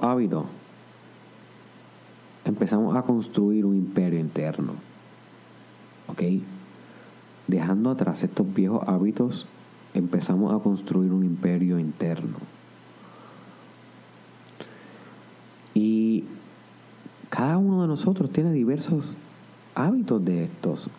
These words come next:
diversos repertorios de estos hábitos.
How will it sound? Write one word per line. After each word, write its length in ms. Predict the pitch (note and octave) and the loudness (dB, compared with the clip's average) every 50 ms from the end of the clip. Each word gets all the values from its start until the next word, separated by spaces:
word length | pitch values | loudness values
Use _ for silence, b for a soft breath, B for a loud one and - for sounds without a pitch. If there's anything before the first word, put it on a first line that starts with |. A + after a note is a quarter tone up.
| - - | -8 -4
diversos 560 | - G#2+ G2 G#2 G#2+ G#2 - C3+ C3 - - G#2+ | 0 2 2 2 2 2 0 -2 -2 -2 -2 0
repertorios 1080 | A2 G#2 G2 - F2 D#2+ - - - A2+ B2 C3 A#2 E2+ C#2 B1 - - - - - - - - | 0 0 2 0 -2 -4 -2 -2 0 0 2 2 0 0 0 -2 -6 -10 -14 -16 -16 -18 -8 -4
de 100 | - F#2+ | -2 -2
estos 240 | F2+ - - - - | -2 0 -2 -4 -2
hábitos. 500 | - B1+ B1 A#1+ - - - - - | -2 -2 -2 -2 -4 -4 -8 -10 -12